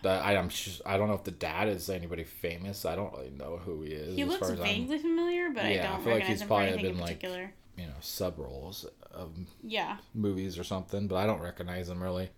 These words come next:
Speaker 1: And then the kids look like they're new. I don't
Speaker 2: Yeah, I've
Speaker 1: I
Speaker 2: never
Speaker 1: don't
Speaker 2: seen them
Speaker 1: know
Speaker 2: before.
Speaker 1: anything that they're from. Um, but I would recommend this show to anybody who's into, like, creature feature kind of things
Speaker 2: Mm-hmm.
Speaker 1: and
Speaker 2: Yeah.
Speaker 1: you know, it's got the Netflix tone to it.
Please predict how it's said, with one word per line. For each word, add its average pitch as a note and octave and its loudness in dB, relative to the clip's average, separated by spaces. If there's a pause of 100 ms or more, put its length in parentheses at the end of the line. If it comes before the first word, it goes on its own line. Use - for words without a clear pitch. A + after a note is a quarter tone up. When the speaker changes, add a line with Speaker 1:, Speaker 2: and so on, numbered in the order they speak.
Speaker 1:
And G#2 2
then F#2+ 4
the F2+ 2
kids G#2+ 2
look F2 -2
like F2 -4
they're F#2 0
new. F2 -4
I F#3 0
don't G3 -2
Speaker 2:
Yeah, A3+ 4
I've G3+ 6
Speaker 1:
I G#3+ -2
Speaker 2:
never G3 4
Speaker 1:
don't G#3 4
Speaker 2:
seen G3+ 0
them F#3+ 4
Speaker 1:
know E3+ 2
Speaker 2:
before. F3+ -4 (360)
Speaker 1:
anything G#2 2
that F#2 -2
they're F#2+ 2
from. G2 0 (180)
Um, F#2 -4 (300)
but - 4
I C3+ 12
would C#3 12
recommend G#2+ 8
this G2 0
show G2 2 (360)
to G2 2
anybody G2+ 4
who's F#2+ -2
into, F#2+ 0
like, F2+ 0
creature G2 0
feature - -6
kind G2 0
of - -6
things F#2 0
Speaker 2:
Mm-hmm. A#3 0
Speaker 1:
and F#3 -2 (240)
Speaker 2:
Yeah. D#4+ 0 (220)
Speaker 1:
you G2+ 0
know, F2 -2 (560)
it's A#2+ -6
got C#3 8
the C#3+ 4
Netflix A#2+ 4 (260)
tone G#2+ 4
to G2+ 4
it. G2+ 6